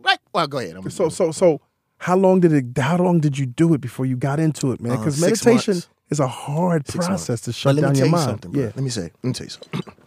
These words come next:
Speaker 2: The frontal lobe, you saying some shit about the frontal lobe and
Speaker 1: Look,
Speaker 2: shit?
Speaker 1: most of our brains are burned out from
Speaker 2: Who, who,
Speaker 1: information and stress.
Speaker 2: like, like
Speaker 1: Our
Speaker 2: most
Speaker 1: frontal
Speaker 2: people,
Speaker 1: lobe of our brain,
Speaker 2: most people
Speaker 1: right.
Speaker 2: that live in modern day society.
Speaker 1: Yep.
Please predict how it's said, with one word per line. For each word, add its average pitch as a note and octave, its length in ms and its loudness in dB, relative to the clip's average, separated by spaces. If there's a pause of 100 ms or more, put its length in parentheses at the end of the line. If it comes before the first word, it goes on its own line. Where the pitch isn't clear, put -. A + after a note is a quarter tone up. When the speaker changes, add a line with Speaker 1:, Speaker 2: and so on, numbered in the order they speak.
(140)
Speaker 2:
The B2 60 -4
frontal E3 420 0
lobe, E3 260 6
you F3 120 0
saying F3 180 -2
some E3+ 140 -2
shit - 100 -10
about D3+ 160 -2
the C3+ 80 -6
frontal D#3+ 340 -4
lobe D#3+ 180 0
and C3+ 100 2
Speaker 1:
Look, C#3+ 100 2
Speaker 2:
shit? - 160 -6
Speaker 1:
most E3+ 300 2
of C#3 100 -2
our A#2 140 0
brains G#2+ 480 0
are F2+ 40 -10
burned F2 380 -6
out C#2 220 -6
from E3+ 320 2
Speaker 2:
Who, D3 100 2
who, F3 60 4
Speaker 1:
information G3 540 -2
and D#2+ 100 -8
stress. - 240 -6
Speaker 2:
like, B2 180 2
like B2+ 140 0
Speaker 1:
Our B2 80 -2
Speaker 2:
most C#3+ 80 2
Speaker 1:
frontal C3+ 180 2
Speaker 2:
people, C3 160 2
Speaker 1:
lobe B2+ 80 -2
of A#2+ 80 -2
our A#2+ 140 2
brain, A2+ 180 -2
Speaker 2:
most C#3+ 160 6
people F#3+ 140 0
Speaker 1:
right. - 20 0
Speaker 2:
that D3 120 0
live D3+ 180 0
in C#3 80 0
modern C#3 260 0
day B2+ 120 -2
society. A2+ 480 -6
Speaker 1:
Yep. D3 220 -2